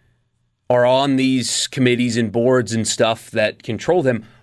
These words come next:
are not the people in sports. It's the people that run the universities. And people that run universities, generally speaking, are career academics who don't care. And it's not just the Power Five. It's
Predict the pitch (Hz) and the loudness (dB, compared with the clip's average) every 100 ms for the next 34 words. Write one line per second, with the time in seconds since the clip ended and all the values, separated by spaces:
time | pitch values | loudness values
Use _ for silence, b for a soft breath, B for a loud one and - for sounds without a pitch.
0 | B 127 127 143 156 - 127 127 120 - | B -2 0 0 0 -4 -4 -4 -4 -6
1 | 147 - 123 - 110 95 - 131 104 80 | -10 -2 -2 -2 -4 -6 -4 -2 -2 -4
2 | - - 107 - - - 139 127 110 104 | -10 -8 -8 -6 -8 -4 -4 0 0 0
3 | 90 113 123 110 107 113 95 110 113 - | -2 0 0 0 0 -2 0 -2 -2 -4
4 | 80 76 - 117 101 131 135 120 110 123 | -8 -10 -8 -6 -2 -2 0 -2 0 -2
5 | 120 110 98 117 107 98 90 - 117 113 | 0 -2 0 -2 -2 -8 -8 -4 -2 -2
6 | 104 101 - 135 123 107 101 B B 107 | -4 -6 -2 -2 -2 -4 -6 B B -2
7 | 110 - 104 120 131 123 123 127 104 98 | -2 -6 -4 0 0 -2 -4 -6 -6 -4
8 | 107 117 - b - 107 113 123 - - | -4 -6 -18 b -10 -4 -2 -2 -4 -8
9 | 135 113 90 - _ _ _ _ _ _ | -2 -2 -2 -10 _ _ _ _ _ _
10 | _ _ _ _ _ _ _ _ _ - | _ _ _ _ _ _ _ _ _ -4
11 | 131 117 - 143 151 120 139 127 - _ | -2 -2 -2 -2 -2 -4 -4 -4 -6 _
12 | _ _ 123 117 120 120 113 - 151 117 | _ _ -6 -4 -2 -2 -4 -4 -2 -2
13 | 78 - - 117 110 - | -8 -14 -6 -6 -4 -8